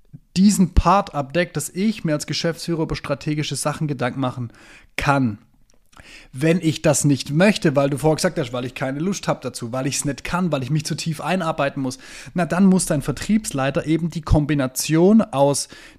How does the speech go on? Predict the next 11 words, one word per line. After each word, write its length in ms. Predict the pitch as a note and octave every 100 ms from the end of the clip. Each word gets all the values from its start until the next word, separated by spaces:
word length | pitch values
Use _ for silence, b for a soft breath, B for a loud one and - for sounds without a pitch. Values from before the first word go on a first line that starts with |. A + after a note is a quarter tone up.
| -
dem, 380 | C#3+ C3 C3 B2 B B B -
<coughs> 640 | - E4+ - C#4 E4 D4+ F3
Entschuldigung, 560 | C3+ A2+ C3+ C3 B2+
Tagesgeschäftmanager 1400 | - D3 E3+ F#3 - F3 G3+ - F3 F3+ G3 - A#3 C#4 B B B -
und 360 | F#3 B3+ C4+ -
eben 240 | D#3 C#3
dem 140 | D3 C3
strategischen 760 | - C3+ C#3 C#3 C3 C#3 B2+ b b - C#3
Denker 360 | C3+ C3 C3 - - -
sein. 420 | C#3 C3 A#2+ A2 B B B
So, 200 | - D3